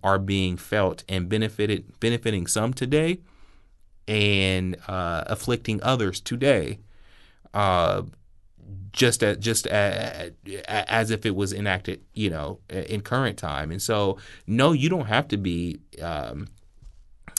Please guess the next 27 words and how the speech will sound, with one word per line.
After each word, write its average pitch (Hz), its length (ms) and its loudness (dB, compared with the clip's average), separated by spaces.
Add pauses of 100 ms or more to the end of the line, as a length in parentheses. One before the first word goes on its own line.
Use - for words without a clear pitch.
(100)
uh, 58 340 -8 (160)
actively 110 480 2
doing 98 380 -2
things 92 280 -4
that 92 120 -4
are 92 180 0
racist 95 640 -4 (500)
to, 101 300 0 (120)
to 104 160 -2
have 101 460 0
the 92 280 -2
positive 95 440 2
effects 87 600 -2
of 80 340 -2 (240)
some 95 200 0
of 90 60 0
our 82 140 2
forefathers', 78 960 -2 (640)
um, 82 500 -2 (160)
racist 90 480 -2
policies. 80 680 -2 (380)
And 120 120 0
so, 113 440 6
you 120 180 -2
know, 101 300 2
and, 120 160 -4
and 101 180 -14